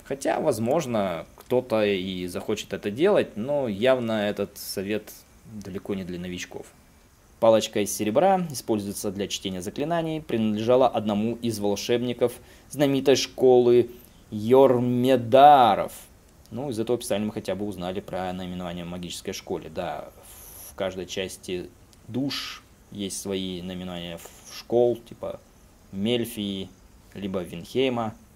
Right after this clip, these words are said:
Уникальное зачарование увеличивает максимальный запас маны владельца. А вот этот пассивный эффект этой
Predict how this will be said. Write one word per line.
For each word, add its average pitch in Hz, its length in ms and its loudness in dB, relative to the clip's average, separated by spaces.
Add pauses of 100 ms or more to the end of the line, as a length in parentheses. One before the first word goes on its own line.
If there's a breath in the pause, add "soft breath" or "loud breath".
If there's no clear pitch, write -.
(540)
Уникальное 147 640 2
зачарование 131 720 2
увеличивает 107 540 -2
максимальный 101 600 -2
запас 98 440 -4
маны 95 240 -4
владельца. 107 640 -2
А - 180 -4
вот 117 100 4
этот 135 220 2
пассивный 113 420 0
эффект 98 280 -4
этой 92 280 -4